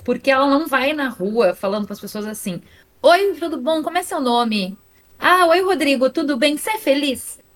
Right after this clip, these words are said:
<laughs> Não é isso. Eles olham o que,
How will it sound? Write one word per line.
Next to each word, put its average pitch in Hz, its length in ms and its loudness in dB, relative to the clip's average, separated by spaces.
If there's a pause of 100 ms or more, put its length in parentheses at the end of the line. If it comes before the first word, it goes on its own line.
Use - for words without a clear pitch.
(180)
<laughs> 202 320 0
Não 247 160 4
é 233 120 4
isso. 226 520 0 (460)
Eles 214 400 0
olham 240 420 0
o 254 120 2
que, 240 520 -6